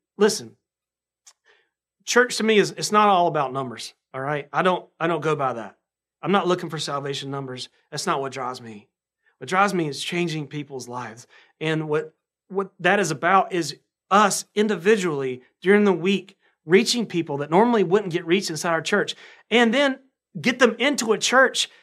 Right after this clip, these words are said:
that, I don't know why they go anywhere else because ours is the best, but get them into a body that believes in know God, find hope, live free, do good. So they get on that cycle and they start moving forward with everybody else. And you see what happens.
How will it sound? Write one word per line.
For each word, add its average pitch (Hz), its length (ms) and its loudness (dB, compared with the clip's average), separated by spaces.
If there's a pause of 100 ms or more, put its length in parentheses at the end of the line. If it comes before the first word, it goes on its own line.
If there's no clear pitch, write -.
(220)
that, 185 360 4
I 180 60 4
don't 214 80 6
know 190 60 2
why 202 160 8
they 208 120 4
go 190 160 6
anywhere 180 280 4
else 233 260 4
because 170 320 -2
ours 190 260 6
is 175 100 -4
the 151 80 -6
best, 254 380 2 (200)
but 220 300 4
get 269 160 -2
them 247 140 4
into 233 300 0
a 220 40 0
body 220 240 0
that 190 120 0
believes 208 380 2
in 185 100 -2
know 208 140 -2
God, 208 280 2
find 202 220 0
hope, 202 160 0
live 208 160 0
free, 214 160 0
do 202 160 -2
good. 233 160 -8
So 214 100 -8
they 196 100 -2
get 214 140 4
on 247 100 0
that 214 160 -6
cycle 247 460 0 (200)
and 175 100 -4
they 254 120 2
start 247 240 2
moving 233 260 2
forward 254 280 4
with 233 60 -4
everybody 240 400 0
else. 240 260 0 (200)
And 220 160 2
you 254 60 0
see 277 200 -2
what 269 160 0
happens. 226 540 -2